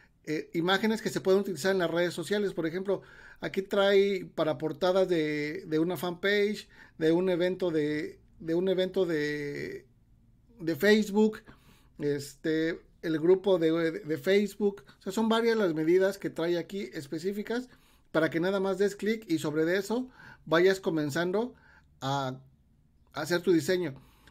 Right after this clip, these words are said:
Vamos a hacer entonces la de una historia, que la medida es de mil ochenta por mil novecientos veinte. Si damos clic aquí,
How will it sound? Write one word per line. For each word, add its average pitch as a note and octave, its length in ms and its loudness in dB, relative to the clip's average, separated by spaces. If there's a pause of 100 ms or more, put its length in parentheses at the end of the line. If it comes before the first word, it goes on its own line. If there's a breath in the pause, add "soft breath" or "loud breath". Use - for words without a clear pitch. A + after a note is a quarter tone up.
(100 soft breath)
Vamos A3 300 2
a G3+ 40 0
hacer G#3+ 380 -2
entonces F3+ 440 -2
la E3+ 120 2
de C#3+ 400 -2
una F3 220 0
historia, G3 500 0
que E3 80 -6
la D3+ 100 2
medida F#3+ 360 0
es G3 80 -2
de F3 100 0
mil A3 220 0
ochenta G#3+ 540 -2
por D#3 160 -2
mil F#3 180 0
novecientos F#3 540 -2
veinte. G3+ 280 -2
Si E3+ 120 -6
damos A3 280 -2
clic A3 260 -4
aquí, G#3+ 440 -4